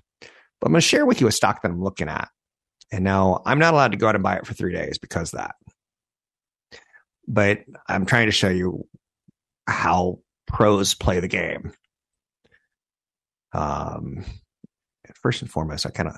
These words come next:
okay, the vix is at twenty-eight, still not volatile enough. I wanna see it spike to thirty, and then thirty-five, then forty.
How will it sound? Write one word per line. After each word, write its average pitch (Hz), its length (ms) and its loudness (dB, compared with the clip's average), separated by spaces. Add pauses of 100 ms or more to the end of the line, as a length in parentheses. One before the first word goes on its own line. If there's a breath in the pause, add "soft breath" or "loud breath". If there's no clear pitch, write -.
okay, - 120 -8
the 82 80 -6
vix - 260 -4
is - 100 -10
at - 140 -6
twenty-eight, 92 720 -4 (160)
still - 360 -4
not 135 220 0
volatile 90 480 -2
enough. - 400 -14 (1040)
I 107 80 0
wanna 120 260 6
see 110 140 2
it - 140 0
spike 95 280 -4 (280)
to 85 280 -4
thirty, 82 400 -2 (440)
and 82 320 -4
then 80 140 -4
thirty-five, 82 500 -4
then 85 100 -6
forty. 80 420 -8